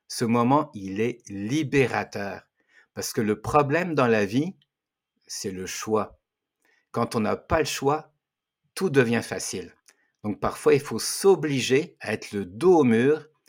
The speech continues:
et ne pas avoir le choix. Et ça, cette leçon de vie, je l'ai appris il y a très, très longtemps, mais j'ai mis beaucoup de temps à la comprendre et à m'en servir quand j'étais militaire, donc, euh, dans une fosse en béton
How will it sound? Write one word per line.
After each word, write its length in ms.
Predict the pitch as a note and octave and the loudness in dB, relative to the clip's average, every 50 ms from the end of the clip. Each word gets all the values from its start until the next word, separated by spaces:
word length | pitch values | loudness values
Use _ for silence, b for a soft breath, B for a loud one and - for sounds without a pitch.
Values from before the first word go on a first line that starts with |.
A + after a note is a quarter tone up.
| b b b b _ _ | b b b b _ _
et 100 | A2+ A2 | -4 -2
ne 160 | G#2 G#2 G#2 | 0 0 0
pas 240 | G2+ - C#3+ C3+ B2 | -2 0 -2 -2 0
avoir 380 | A2+ G2+ F#2+ B2 C3 B2+ A#2+ | -2 -2 0 0 2 2 2
le 140 | A2 G2 F#2 | 0 -2 -4
choix. 320 | - - - - D#2 - _ _ _ b b b b b b b b b _ | -6 -10 -14 -16 -20 -20 _ _ _ b b b b b b b b b _
Et 100 | G#2+ G#2+ | -8 -6
ça, 240 | G#2 - - C#3+ D#3+ | -6 -2 -2 0 -2
cette 280 | D3+ - B2 - - C3 | 0 -2 -4 -4 -2 -2
leçon 320 | D3 C#3+ D3 - C3+ A2+ | -2 -2 -2 -2 -2 -2
de 100 | G#2 F#2+ | -2 -2
vie, 120 | F#2 F3 | 0 -2
je 100 | D3+ A2+ | -2 0
l'ai 60 | G#2 G#2 | -2 -2
appris 220 | A2+ - - F3+ | -2 -2 -2 0
il 40 | C#3+ | 2
y 40 | - | 0
a 60 | - | 0
très, 240 | - - - F3 - | 0 -2 -2 -2 -2
très 180 | - - D#3+ | 2 0 2
longtemps, 420 | D3 C#3 C3 B2 - E3+ G3+ G#3 b b b b b b b _ - | 2 2 0 2 0 0 0 -2 b b b b b b b _ -6
mais 100 | A2+ A2 | -6 -2
j'ai 120 | - A#2 | 0 2
mis 140 | A2+ A#2 A#2 | 2 2 2
beaucoup 340 | A#2+ C3+ G3 G3+ G#3 G#3+ G3 | 6 6 6 6 6 0 -4
de 40 | |
temps 260 | C#3+ - _ - F#3+ F#3 | -4 -4 _ 0 2 4
à 60 | E3 | 4
la 120 | C3+ B2 | 2 2
comprendre 500 | A#2 - B2+ A#2+ A2 - - D#3+ D#3 B2+ | 0 0 -4 -4 -4 -4 -4 -2 0 0
et 20 | B2 | 0
à 80 | A2+ | 0
m'en 140 | G#2+ G#2 G2+ | 0 -2 -4
servir 540 | - - A2+ G#2 F2 F2 G#2 A#2 C3+ D#3 D3+ | -4 -4 -6 -6 -4 -4 -2 -2 -2 -2 -4
quand 120 | - G#2+ | -6 -6
j'étais 320 | F#2+ A2+ A2 - - A#2 G#2+ | -4 -4 -6 -6 -6 -6 -4
militaire, 680 | A2+ C#3 D3+ D#3+ D3 C#3 - A2 G#2 G#2+ A#2+ D3 F3+ - B B B B B B B B _ | -2 -2 -2 -4 -6 -4 -2 -2 -2 0 -2 -4 -6 -12 B B B B B B B B _
donc, 360 | G2+ A2+ A2+ A2+ A2+ _ - | -4 -4 -4 -4 -6 _ -2
euh, 260 | A2 G2+ G#2 G2+ F#2+ | 0 0 0 0 -2
dans 200 | F#2+ F#2+ G#2+ G2+ | -2 -4 -4 -4
une 200 | F#2 A2 G#2 G2+ | -2 -2 -4 -6
fosse 400 | - - - D#3+ E3 D3+ - - | -6 -4 -2 -2 -2 -2 -4 -6
en 100 | A#2 G#2 | -6 -6
béton 480 | F#2 G2 C3+ D3 C#3+ C#3+ C#3 C3 C3 | -2 2 2 2 2 2 -2 -2 -2